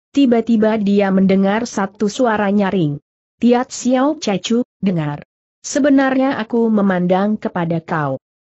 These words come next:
Bukankah kemarin ini Paman Hong Kong Jie telah membiarkan kau hidup terus? Kenapa sekarang kau datang pula kemari? Bukankah itu berarti,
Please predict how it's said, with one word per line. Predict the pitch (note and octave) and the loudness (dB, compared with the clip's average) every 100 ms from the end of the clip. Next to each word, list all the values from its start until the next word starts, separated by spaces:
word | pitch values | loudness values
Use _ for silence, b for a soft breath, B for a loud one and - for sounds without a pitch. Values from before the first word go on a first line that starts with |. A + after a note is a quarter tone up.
| _ | _
Bukankah | A3+ A#3 B3+ B3 B3+ B3 | -4 -2 -2 -2 -2 -4
kemarin | F#3+ E3+ E3 E3 | -2 -2 0 0
ini | G#3 A3+ B3+ D4+ | 2 4 2 2
Paman | A#3+ G#3 F3+ | 0 0 -2
Hong | F3 F#3+ D#3+ | -4 -4 -4
Kong | D#3+ G#3 G#3 | -2 0 0
Jie | E3+ A3+ A3 G#3+ G#3+ | 0 0 2 2 0
telah | - F#3+ G#3+ A#3 | -2 -2 -2 -2
membiarkan | A3 G#3 G#3 F3+ - G#3+ G#3+ | 0 2 2 0 -2 -2 -2
kau | G3+ F3 F3 | -2 -2 0
hidup | G3 F#3+ F#3+ - | 0 -2 -4 -4
terus? | G#3 G3+ - - _ _ _ - | -4 -4 -6 -14 _ _ _ -2
Kenapa | B3+ B3 B3 C4 | 0 2 0 -2
sekarang | B3+ G3 G#3 A3 A#3 A#3+ | -2 -2 -2 0 0 -2
kau | - A3+ | -2 0
datang | A3+ F#3 - A3+ B3 | 0 -2 -2 -2 -2
pula | A#3 G3+ F#3 A3 | 0 0 0 -4
kemari? | - G#3+ A3+ C4+ F4 - _ _ _ _ | 0 0 0 -2 -4 -10 _ _ _ _
Bukankah | A3+ A#3+ C4 B3 B3+ B3+ | -4 -2 -2 -2 -2 -4
itu | A#3 A3+ A3 | -4 -2 -2
berarti, | G3 F3 D#3 E3+ - A#3 B3+ | -2 0 -2 -4 -2 -2 -2